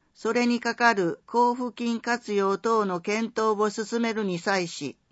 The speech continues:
他市の先進事例の調査等を行っている。要望等、着実な推進を一定評価する。早期設置へ検討を進めるよ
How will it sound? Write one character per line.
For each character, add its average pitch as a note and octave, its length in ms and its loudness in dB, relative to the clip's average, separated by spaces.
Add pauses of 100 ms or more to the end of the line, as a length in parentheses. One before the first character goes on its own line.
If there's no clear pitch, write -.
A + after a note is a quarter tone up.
(440)
他 A#3+ 140 2
市 A#3 160 -4
の F#3 160 0
先 A#3 280 -2
進 A#3+ 300 0
事 A#3+ 160 -2
例 G#3 220 4
の F3+ 160 -2
調 A3+ 280 0
査 F#3 200 -2
等 A#3 220 2
を E3+ 260 0
行 G#3 120 0
っ F#3+ 240 0
て F3 200 -2
い D#3 140 -2
る。 C3 160 -10 (1040)
要 A3+ 280 4
望 G#3+ 260 4
等、 G3 420 0 (560)
着 G3 320 -2
実 A3+ 300 -2
な A3 100 4
推 A3 320 0
進 G3+ 360 0
を F#3 220 6 (140)
一 F#3+ 180 -2
定 A#3+ 380 2
評 A#3+ 260 2
価 D3 180 -2
す E3 180 -6
る。 D3 180 -4 (680)
早 A#3+ 320 2
期 F#3 160 -6
設 F#3+ 320 0
置 A3 160 -2
へ G3+ 140 2
検 A3+ 320 -2
討 A3 260 2
を G#3+ 100 2
進 A3 320 -2
め A3 140 0
る A3 160 4
よ G#3 320 2